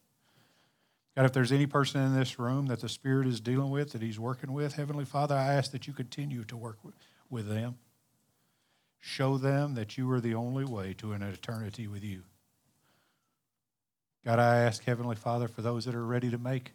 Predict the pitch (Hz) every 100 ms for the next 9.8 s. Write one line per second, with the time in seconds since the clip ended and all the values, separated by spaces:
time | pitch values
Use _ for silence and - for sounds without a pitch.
0 | _ _ _ _ _ - 107 104 104 -
1 | 107 - 110 110 107 117 113 113 - 127
2 | 117 101 107 110 110 104 120 107 101 90
3 | - 95 101 101 98 - 98 87 _ _
4 | _ _ _ _ _ _ _ _ _ _
5 | _ _ _ _ _ _ _ - 113 110
6 | - 123 - 101 98 101 101 - 104 98
7 | 101 101 101 - 107 107 104 110 98 98
8 | 104 107 104 - 110 - 107 120 104 113
9 | 101 101 98 95 98 104 117